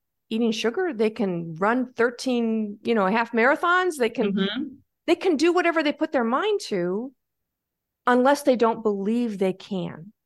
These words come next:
Speaker 2: Mm.
Speaker 1: And so, yeah, so when the kids are screaming and yelling and you just wanna get louder over them, that's the time to say, "Wait a minute, is that the woman I wanna be?
Speaker 2: Mm-hmm.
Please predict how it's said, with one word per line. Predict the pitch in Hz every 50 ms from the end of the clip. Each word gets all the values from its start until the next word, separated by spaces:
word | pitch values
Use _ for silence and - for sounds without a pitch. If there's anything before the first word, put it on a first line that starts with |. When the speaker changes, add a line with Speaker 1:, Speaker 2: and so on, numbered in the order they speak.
| _ _
Speaker 2:
Mm. | 170 170 165 165 160 156 156 156 156 147 - _ _ _ _ -
Speaker 1:
And | 226 233
so, | 226 - - 247 233 220 220 214 214 214 -
yeah, | - 240 247 240 196 185
so | 165 - - 220
when | 220 226 214
the | 208
kids | 208 - 247 254 247 - 233
are | 196 185
screaming | 185 - - - 247 254 262 254 247 226
and | 196 196
yelling | 208 254 262 247 240 233 214 220 220
and | 220 208 202 196 190 190 190 190 - _ _ _ _ _
you | 214 226 254 285 285
just | 220 233 254 247 226 - -
wanna | 226 220 214 220 214 208
get | 185 208 190 185 190 - _ _ _ _ _ _ _ _ _ _
louder | 220 196 202 226 247 262 277 277 254 220 190 - -
over | - 214 233 240 233 220 196
them, | 175 170 165 165 170 175 214 269 285 _ _ _ _ _
that's | - 220 254 262 -
the | 294 -
time | - 226 254 240 233
to | 220
say, | 214 220 - 226 208 208
"Wait | 202 220 220 214
a | 202
minute, | 190 185 180 185 202 - -
is | 208 -
that | 277 285 285 285
the | 262
woman | 233 220 214 202 190
I | 185
wanna | 180 175 175 175 175
be? | 170 170 180 190 202 _ _ _ _ _ _ _ _ _ _ _ _ _ _ _ _ _ -
Speaker 2:
Mm-hmm. | 165 160 151 123 - 165 160 170